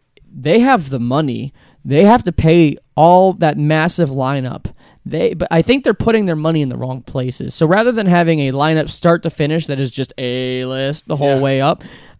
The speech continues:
Speaker 1: um, whether the, rather than having the dinosaurs and all the crazy, kooky little visuals,
Speaker 2: Yeah.
Speaker 1: all of that, maybe allocate some of that for better fan experience,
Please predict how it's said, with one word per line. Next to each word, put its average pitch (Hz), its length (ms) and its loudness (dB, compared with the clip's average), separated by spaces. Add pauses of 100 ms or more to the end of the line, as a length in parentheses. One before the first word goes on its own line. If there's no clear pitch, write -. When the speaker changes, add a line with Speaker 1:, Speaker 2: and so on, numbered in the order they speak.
Speaker 1:
um, 127 400 0
whether 147 400 0
the, 147 220 2
rather 147 280 2
than 139 160 -2
having 139 320 0
the 120 80 -2
dinosaurs 127 880 -2
and 120 80 -6
all 123 160 -2
the 127 80 -8
crazy, 127 580 -4 (280)
kooky 131 340 -4
little 127 500 -2
visuals, 139 760 0 (120)
Speaker 2:
Yeah. 113 240 -14
Speaker 1:
all 147 280 4
of 135 60 -4
that, 143 340 0 (420)
maybe 190 720 -4 (100)
allocate 170 600 -2
some 190 360 -4
of 139 180 -2
that 131 340 -4 (180)
for 135 680 -2 (180)
better 147 640 -2 (220)
fan 165 340 -2
experience, - 720 -12